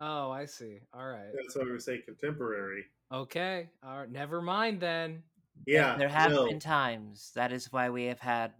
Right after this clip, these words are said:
Speaker 3: uh, Sexy Cat Marge watch.
Speaker 2: Mm-hmm.
Speaker 1: Has,
Speaker 2: Dun, dun, dun, dun.
Speaker 1: have we ever
Speaker 2: Ah.
Speaker 1: seen Barney as a kid?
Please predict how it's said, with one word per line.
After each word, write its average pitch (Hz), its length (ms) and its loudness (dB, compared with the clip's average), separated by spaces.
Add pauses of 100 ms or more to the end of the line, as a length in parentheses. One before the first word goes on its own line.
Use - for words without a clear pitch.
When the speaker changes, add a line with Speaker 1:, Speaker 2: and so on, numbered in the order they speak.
Speaker 3:
uh, 110 200 0
Sexy 131 400 -8
Cat - 300 -4
Marge 110 320 -4
watch. 107 520 -6 (680)
Speaker 2:
Mm-hmm. 139 340 -8 (540)
Speaker 1:
Has, 233 580 4 (420)
Speaker 2:
Dun, 160 460 -6
dun, 127 200 -6
dun, 220 280 -4
dun. 196 340 -6 (140)
Speaker 1:
have 214 220 4
we 240 180 4
ever 254 220 4
Speaker 2:
Ah. - 20 -2
Speaker 1:
seen 220 680 0 (840)
Barney 175 680 2
as 151 300 -4
a 143 60 -4
kid? 104 420 -8